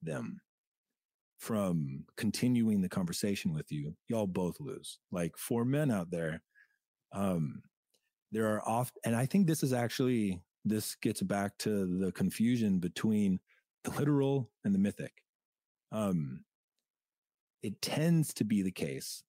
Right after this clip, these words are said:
that one person is going to be in a charged, mythic, archetypical emotion. And it's not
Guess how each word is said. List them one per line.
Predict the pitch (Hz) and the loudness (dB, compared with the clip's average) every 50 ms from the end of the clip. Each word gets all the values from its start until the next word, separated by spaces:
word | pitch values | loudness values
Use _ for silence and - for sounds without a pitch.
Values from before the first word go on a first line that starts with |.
| _ _ | _ _
that | - 95 98 95 95 95 | -4 -2 -2 -2 -2 -4
one | - 127 110 117 123 143 147 143 | -4 -2 -2 0 2 2 2 0
person | - - 110 101 92 - - - 101 98 92 92 | 0 0 0 0 0 -2 -2 0 0 2 2 2
is | 101 - 107 95 90 | 0 0 -2 -2 0
going | 98 107 110 110 101 101 | 0 0 2 2 2 0
to | - 101 | 0 -2
be | 92 87 101 101 101 98 98 104 101 101 - | 0 0 2 2 2 2 2 0 -2 -2 0
in | 110 104 | 0 2
a | 98 92 85 | 2 0 -2
charged, | - - - - - 120 113 110 107 104 101 98 92 90 - - - - - _ _ _ _ _ _ _ _ _ _ _ _ _ _ _ _ _ | -2 -4 -6 -2 -2 0 0 0 0 0 0 0 -2 -4 -6 -8 -8 -10 -14 _ _ _ _ _ _ _ _ _ _ _ _ _ _ _ _ _
mythic, | 107 107 110 117 110 - - 95 - - - - - _ _ _ _ _ _ _ _ _ _ _ _ _ _ _ _ _ - | 0 0 0 0 0 0 -2 -2 -2 -4 -14 -20 -20 _ _ _ _ _ _ _ _ _ _ _ _ _ _ _ _ _ -8
archetypical | 104 104 - 101 - - 110 - - 101 - 104 92 80 76 76 73 - - _ _ _ _ _ _ _ | -8 -4 -4 -4 -4 -2 -2 -2 -2 -2 -2 -2 -2 -2 -2 -4 -6 -10 -16 _ _ _ _ _ _ _
emotion. | - 95 95 95 95 90 - - - - - - _ _ _ _ _ _ _ _ _ _ _ _ _ _ _ _ _ _ _ _ _ _ _ _ - | 0 0 2 2 0 -2 -6 -10 -12 -16 -20 -20 _ _ _ _ _ _ _ _ _ _ _ _ _ _ _ _ _ _ _ _ _ _ _ _ -4
And | 110 113 110 104 101 98 98 - - _ - | -2 0 2 4 2 2 0 -2 -8 _ -2
it's | 107 101 - - | -2 -2 0 2
not | 107 104 110 110 113 117 113 - | 2 2 4 2 0 0 -2 -2